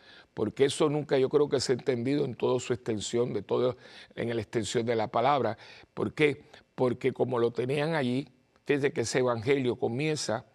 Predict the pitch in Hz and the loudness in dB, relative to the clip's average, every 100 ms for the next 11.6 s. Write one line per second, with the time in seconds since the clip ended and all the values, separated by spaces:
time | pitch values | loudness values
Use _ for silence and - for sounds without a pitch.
0 | - - 113 110 117 113 - 160 147 _ | -12 -4 -2 -2 -2 -2 0 0 -2 _
1 | - - - - 120 113 113 127 160 165 | -20 -20 -20 -2 0 0 0 2 2 2
2 | 151 - 113 - 104 - 107 110 113 120 | -2 -4 -8 -6 -4 -2 0 0 0 2
3 | 127 120 120 110 110 110 123 135 131 143 | 2 0 -2 -2 -2 0 0 0 -2 -2
4 | 143 160 - - - - 180 175 196 196 | -2 -4 -6 -16 -18 -2 -2 2 0 2
5 | 180 170 156 147 135 - - _ _ _ | 0 0 0 0 -2 -6 -14 _ _ _
6 | - 135 160 165 156 127 139 - 143 - | -2 2 2 2 2 2 0 2 0 2
7 | 127 - 131 120 151 131 107 - - - | -2 0 -6 0 2 2 -2 -8 -20 -20
8 | - - - - 117 - - _ - - | -20 -12 -8 -2 -2 -2 -20 _ -18 -2
9 | 139 - 139 127 - 131 117 110 107 143 | -2 0 0 0 0 0 0 -2 0 0
10 | 151 147 131 123 131 123 107 110 127 135 | 2 2 2 0 -4 -2 -2 -2 -2 -2
11 | 135 110 117 117 120 | 0 0 0 0 -2